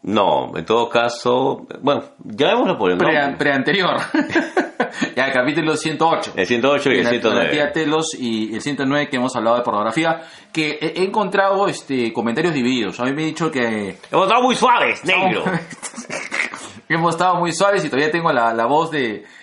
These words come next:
Speaker 2: de la sobrina que, que se apareció diciendo, "Ah, no hay la forma de censurar
Speaker 1: Censurar a estos pelotudos". <laughs>
Speaker 2: Y nada, los invitamos a escuchar los otros, este,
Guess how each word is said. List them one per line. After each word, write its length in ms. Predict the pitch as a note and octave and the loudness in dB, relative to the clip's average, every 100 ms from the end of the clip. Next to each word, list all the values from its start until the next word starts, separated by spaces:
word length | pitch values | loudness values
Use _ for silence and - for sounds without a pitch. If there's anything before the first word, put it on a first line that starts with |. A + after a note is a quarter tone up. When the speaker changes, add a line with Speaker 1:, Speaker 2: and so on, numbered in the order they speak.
| - | -14
Speaker 2:
de 100 | - | -6
la 100 | A2 | -4
sobrina 520 | G#2 A2 C#3+ D3+ C3 A#2+ | -2 0 0 2 0 0
que, 220 | A#2 G#2 | 0 -2
que 80 | G#2 | -4
se 80 | |
apareció 400 | G#2 A2 A2 C#3+ | -4 -4 -2 0
diciendo, 340 | C3+ C3 B2 A2+ | 0 0 0 2
"Ah, 100 | D#3+ | 2
no 100 | C4+ | 2
hay 140 | F4+ | 2
la 140 | A#3+ G3 | 2 2
forma 420 | - C#4 B3 G3 | 2 2 4 2
de 120 | D#3+ | 2
censurar 840 | D3+ - D3+ D#3 - C#3 D#3+ G3+ A3 | -2 -2 -2 -2 0 2 4 4 4
Speaker 1:
Censurar 40 | |
a 120 | F3+ | 2
estos 320 | G3 - G#3+ - - | 0 0 0 -2 0
pelotudos". 1040 | F3+ D#3 D3 C#3+ A#3 B3 A#3+ - - - F4+ | 0 2 0 2 4 6 4 2 -4 -2 0
<laughs> 60 | - A4+ A4 A4 A4 - F4+ - F#4+ G4+ - - C3 | 2 0 2 2 0 2 0 0 0 -2 -2 -4 0
Speaker 2:
Y 40 | |
nada, 920 | C3 - D#3 C#3 A#2+ - - C3+ A#2 C3+ | 2 2 4 2 2 0 -4 -4 -4 -2
los 120 | C3 | -2
invitamos 440 | B2 B2+ D#3 E3+ E3+ | 0 0 2 2 0
a 40 | |
escuchar 300 | E3 B2 C#3+ | -2 0 0
los 140 | D3 C#3+ | 0 0
otros, 240 | C3+ D3+ | -2 -2
este, 200 | C#3 A#2+ | -2 -4